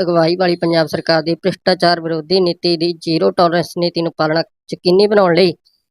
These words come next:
ਸੂਬੇ ਭਰ ਦੇ ਵਿੱਚ ਵਿਸ਼ੇਸ਼ ਜਾਂਚ ਕਰਨ ਲਈ ਸਖਤ ਹਦਾਇਤਾਂ ਦਿੱਤੀਆਂ ਹਨ। ਇਸ ਤਹਿਤ ਬਿਜਲੀ ਚੋਰੀ ਨੂੰ ਰੋਕਿਆ ਜਾ ਸਕਦਾ ਹੈ।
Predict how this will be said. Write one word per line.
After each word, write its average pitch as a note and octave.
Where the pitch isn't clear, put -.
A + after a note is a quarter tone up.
ਸੂਬੇ G#3
ਭਰ A3
ਦੇ A3
ਵਿੱਚ A3
ਵਿਸ਼ੇਸ਼ F#3
ਜਾਂਚ F#3
ਕਰਨ F3+
ਲਈ F3+
ਸਖਤ F3+
ਹਦਾਇਤਾਂ F3
ਦਿੱਤੀਆਂ E3+
ਹਨ। F3+
ਇਸ G3
ਤਹਿਤ G3
ਬਿਜਲੀ F3+
ਚੋਰੀ E3+
ਨੂੰ F3
ਰੋਕਿਆ F3
ਜਾ D#3
ਸਕਦਾ D#3+
ਹੈ। F3